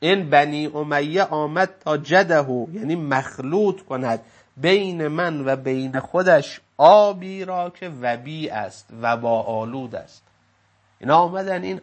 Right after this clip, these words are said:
آب را به هم بریزن، آب گوارای سالم، آب زلال اسلام که مظهرش من بودم. اینها آمدن با حکومتشون درون این آب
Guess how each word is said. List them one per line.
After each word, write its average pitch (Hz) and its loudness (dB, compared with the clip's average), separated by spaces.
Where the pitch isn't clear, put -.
آب 196 4
را 170 -2
به 147 -4
هم 127 -10
بریزن، 113 -8
آب 151 4
گوارای 131 -2
سالم، 131 2
آب 147 0
زلال 139 0
اسلام 143 -4
که 131 -14
مظهرش 123 -8
من 123 -10
بودم. 127 -8
اینها 143 0
آمدن 147 -2
با 131 -2
حکومتشون 156 -6
درون 160 0
این 160 -6
آب 170 4